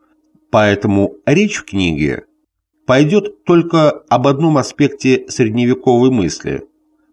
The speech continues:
только об одном типе учёных. Я не игнорирую ни наличия, ни важности других духовных семейств, других духовных учителей.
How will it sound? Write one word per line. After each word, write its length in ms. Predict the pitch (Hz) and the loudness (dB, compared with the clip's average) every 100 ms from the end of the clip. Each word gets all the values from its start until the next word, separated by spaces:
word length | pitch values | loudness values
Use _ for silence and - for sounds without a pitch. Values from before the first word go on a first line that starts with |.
| _ - | _ 0
только 460 | 131 120 117 107 | 2 2 0 0
об 380 | - - 113 104 | 0 -2 0 0
одном 340 | 101 117 120 | 0 0 -2
типе 340 | 104 104 - 98 | -2 -4 -2 -2
учёных. 640 | 131 123 92 71 - - - _ _ _ _ _ _ _ _ _ _ | -2 -2 -4 -4 -6 -14 -20 _ _ _ _ _ _ _ _ _ _
Я 460 | - 98 104 98 - 127 | -4 0 2 2 0 0
не 180 | 120 | 0
игнорирую 640 | 110 117 127 113 90 92 95 | 0 0 -2 0 0 0 0
ни 120 | 107 | 0
наличия, 520 | 90 98 139 - 101 | 0 0 -2 -2 -2
ни 140 | 95 90 | 0 0
важности 720 | 113 120 107 - 104 92 - | 0 0 -4 -2 -2 -2 -4
других 540 | 110 120 110 127 104 | -2 -2 0 0 0
духовных 560 | 92 104 - 90 90 87 | 0 0 0 0 -2 -4
семейств, 640 | - 123 90 73 - - _ _ _ _ | -4 -2 -2 -4 -8 -20 _ _ _ _
других 640 | - 107 113 95 123 127 - - | -4 2 2 2 0 0 -4 -2
духовных 640 | 110 110 107 90 87 92 | 0 2 2 0 0 -4
учителей. 640 | 101 110 123 104 69 - | -2 -2 -2 -2 -2 -6